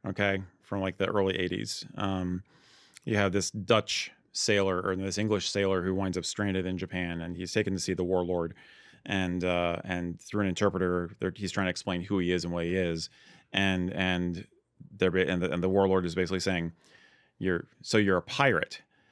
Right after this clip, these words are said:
He's like, "No, we're not pirates. We're revolutionaries. We're, we're fighting, we're fighting for, you know, for freedom from, from, from tyranny." And he says, "Then you are a rebel. There can be no excuse for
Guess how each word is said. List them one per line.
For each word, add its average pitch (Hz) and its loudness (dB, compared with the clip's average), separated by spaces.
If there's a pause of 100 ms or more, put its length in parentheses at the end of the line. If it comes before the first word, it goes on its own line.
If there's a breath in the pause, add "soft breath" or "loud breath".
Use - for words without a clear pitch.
(180)
He's - -8
like, 92 2
"No, 165 6
we're 120 6
not 143 4
pirates. 143 4
We're 117 4
revolutionaries. 123 4
We're, 101 4
we're 95 0
fighting, 127 4
we're 101 0
fighting 135 2
for, 113 4 (640 soft breath)
you 110 2
know, 101 2
for 107 0
freedom 120 6
from, 107 0
from, 107 0
from 107 -2
tyranny." 117 4
And 95 0
he 95 -4
says, 90 2 (1080)
"Then 120 4
you 117 6
are 101 4
a - 2
rebel. 113 2 (220)
There 98 0
can 101 2
be 101 0
no 135 6
excuse 120 4
for 95 2